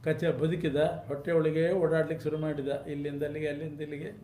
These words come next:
ಕೊನೆಗೆ ಕೇಳಿದ, "ಗುರುಗಳೇ, ಈ ಬದುಕಿದ್ದೀನಿ, ಏನು ಮಾಡಲಿ?" ಅಂತ ಕೇಳಿ, "ತಡಿಯೋ, ಮಂತ್ರ ಹೇಳ್ತೇನೆ" ಅಂತ ಇವರು. ಯಾವುದು ಹೇಳಬಾರ್ದು ಅಂತ ಆಗಿತ್ತು ಅದೇ ಮಂತ್ರ ಉಪದೇಶ ಕೊಟ್ಟರು. ಆಗಚ್ಚ ಅಂತ ಕರೆದ್ರು, ಹೊಟ್ಟೆ ಒಡ್ಕೊಂಡೇ ಬಂದ.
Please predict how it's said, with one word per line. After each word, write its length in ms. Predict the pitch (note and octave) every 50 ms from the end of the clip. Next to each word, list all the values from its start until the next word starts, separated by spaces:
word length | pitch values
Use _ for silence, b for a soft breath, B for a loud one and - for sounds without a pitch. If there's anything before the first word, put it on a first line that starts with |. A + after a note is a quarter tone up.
| b b b b b b b b b b -
ಕೊನೆಗೆ 320 | D#3+ D3 D#3 D#3+ D#3+ -
ಕೇಳಿದ, 200 | - D#3 D#3 D3+
"ಗುರುಗಳೇ, 640 | D3+ C#3+ C3+ D3+ D#3+ F3 F3+ F3+ F3+ F#3+ G3 G3 F#3
ಈ 100 | F3+ D3
ಬದುಕಿದ್ದೀನಿ, 560 | D3 E3 D#3+ F#3+ - G3 F#3 E3+ F3 E3+ F3
ಏನು 320 | E3+ E3+ E3 E3 E3+ E3+ E3
ಮಾಡಲಿ?" 260 | E3 D#3+ D#3 D3 D3+
ಅಂತ 160 | D3 D3+ D#3
ಕೇಳಿ, 160 | D3+ C#3 C3+
"ತಡಿಯೋ, 480 | C#3 D#3 D#3+ D#3+ D#3+ F3+ F3+ F3+ F#3+ F#3
ಮಂತ್ರ 280 | E3+ E3 D#3+ D#3+ E3 E3
ಹೇಳ್ತೇನೆ" 460 | D#3 D#3+ D#3 D#3 D#3 D#3 D3 C#3+ C#3+
ಅಂತ 160 | D#3 E3 -
ಇವರು. 500 | D#3 C#3+ D#3 - - - - - - B B B B B B -
ಯಾವುದು 280 | - D#3+ E3 E3+ E3 D#3+
ಹೇಳಬಾರ್ದು 520 | D#3 F3+ F#3+ F3+ F3+ F#3 F3+ E3+ D#3+ E3
ಅಂತ 120 | D#3+ D#3 E3+
ಆಗಿತ್ತು 380 | D#3+ D#3 D3+ D3 D3 - F3+
ಅದೇ 380 | E3+ D3+ C#3+ D3+ E3 F3 F#3 F#3+
ಮಂತ್ರ 280 | F#3 E3 D#3+ D#3 D#3+ D#3+
ಉಪದೇಶ 440 | D#3 D3+ D#3 D3+ F3 F3 F3 F3
ಕೊಟ್ಟರು. 760 | F3 E3 - D3+ C#3 - - - D3 C#3 D3+ - - - b b b b b b b b -
ಆಗಚ್ಚ 440 | D3 D3+ D#3+ E3+ E3+ E3 - - E3
ಅಂತ 240 | D3+ D3 D3 C#3 D#3
ಕರೆದ್ರು, 420 | C#3 - - C#3 C3 C3+ C3+ C3+
ಹೊಟ್ಟೆ 260 | A#2+ D3 C#3+ - -
ಒಡ್ಕೊಂಡೇ 520 | E3 C#3 C3+ C#3 D#3+ D#3+ G3 F#3+ F#3+ G3 G3+
ಬಂದ. 280 | E3+ D#3 D3 D3 C3